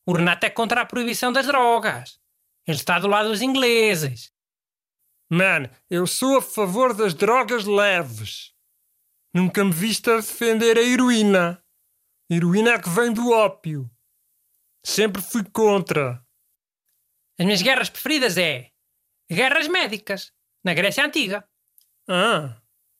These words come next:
Speaker 2: isso existiu?
Speaker 1: Claro que existiu.
Speaker 2: Mas médico significava o quê,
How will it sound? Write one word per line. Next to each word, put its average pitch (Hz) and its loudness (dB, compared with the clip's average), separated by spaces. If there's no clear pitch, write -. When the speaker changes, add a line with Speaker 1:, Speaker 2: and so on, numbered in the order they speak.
Speaker 2:
isso 214 -4
existiu? 180 0
Speaker 1:
Claro 381 0
que 262 -6
existiu. 123 -8
Speaker 2:
Mas 196 -4
médico 214 -2
significava 214 -4
o 208 2
quê, 123 -8